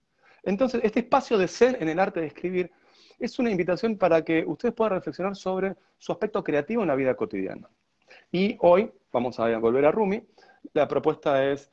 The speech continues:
leer un poema de Rumi y reflexionar sobre eso. Algunos indicadores de lo que estuvimos charlando son los siguientes. Primero, filosofía, sufí.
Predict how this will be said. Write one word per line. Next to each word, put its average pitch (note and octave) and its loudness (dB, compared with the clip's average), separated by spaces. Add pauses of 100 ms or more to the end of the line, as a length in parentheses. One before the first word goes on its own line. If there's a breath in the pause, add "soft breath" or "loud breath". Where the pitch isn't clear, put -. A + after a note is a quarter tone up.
(140)
leer F3 4
un E3+ -4
poema F3 -2
de F#3+ 0
Rumi G#3+ -4
y D#3+ -2
reflexionar C#3 -6
sobre B2 -4
eso. - -14 (120)
Algunos B3+ 2
indicadores E3+ 2
de F#3+ -2
lo D3+ 0
que B2+ -10
estuvimos D#3 -8
charlando E3+ -6
son C#3 -12
los B2 -12
siguientes. C#3+ -2 (200)
Primero, A3+ 0 (640 soft breath)
filosofía, D#3 -2 (220)
sufí. - -6